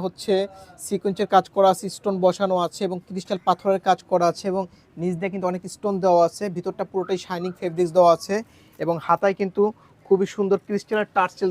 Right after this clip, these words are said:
দেওয়া আছে। খুবই চমৎকার একটা ড্রেস, দেখতেই পারতেছেন। হোয়াইট কালার যাদের পছন্দ, যারা হচ্ছে নিতে চান, তারা কিন্তু অবশ্যই এবং নিতে পারবেন। এবং এটার ভিতরে যে কালারগুলো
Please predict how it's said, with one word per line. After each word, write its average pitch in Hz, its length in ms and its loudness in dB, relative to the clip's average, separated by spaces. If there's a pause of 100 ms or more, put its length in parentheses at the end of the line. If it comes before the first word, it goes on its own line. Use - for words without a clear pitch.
দেওয়া 147 260 6
আছে। - 200 -8 (480)
খুবই 196 160 0 (120)
চমৎকার 196 480 2
একটা 175 200 -2
ড্রেস, 165 200 4 (120)
দেখতেই 180 320 -2
পারতেছেন। 180 440 -2 (500)
হোয়াইট 185 260 10
কালার 196 260 4
যাদের 180 180 2 (100)
পছন্দ, 175 340 -6 (220)
যারা 165 240 6
হচ্ছে 180 220 -10 (100)
নিতে 180 220 -2
চান, 185 180 -2
তারা 170 160 4
কিন্তু 175 200 -6
অবশ্যই 180 320 -4
এবং 180 100 -6 (460)
নিতে 175 240 -2
পারবেন। 175 280 4 (1000)
এবং 196 220 6 (180)
এটার 220 220 2
ভিতরে 214 240 2
যে 208 60 2 (100)
কালারগুলো 202 380 10